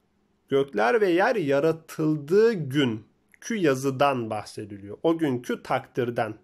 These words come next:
bahsediliyor burada. Şimdi bu burada dursun.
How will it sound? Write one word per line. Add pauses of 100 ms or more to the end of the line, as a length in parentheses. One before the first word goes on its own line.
(460)
bahsediliyor
burada. (1300)
Şimdi (720)
bu
burada
dursun.